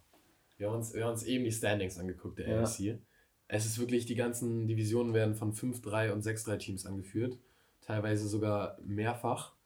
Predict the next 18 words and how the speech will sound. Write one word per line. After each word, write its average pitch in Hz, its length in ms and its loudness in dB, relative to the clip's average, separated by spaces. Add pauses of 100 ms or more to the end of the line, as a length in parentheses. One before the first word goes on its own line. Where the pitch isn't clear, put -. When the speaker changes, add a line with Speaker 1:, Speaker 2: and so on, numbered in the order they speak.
(260)
Speaker 1:
in 98 120 -4
der 92 100 0
eigenen 104 260 0
Division. 98 680 -2 (960)
Und 101 640 2
dann 113 140 6
gibt's 117 160 2
natürlich 120 260 2
noch 113 120 2
die 107 100 -2
Titans. 101 500 -2 (360)
Die 98 160 -4
sind 98 180 -2
auf 98 120 -2
einer, 104 360 2
auf 101 140 -4
einer 101 540 -2
Fünf-Sieges-Serie, 131 1300 -2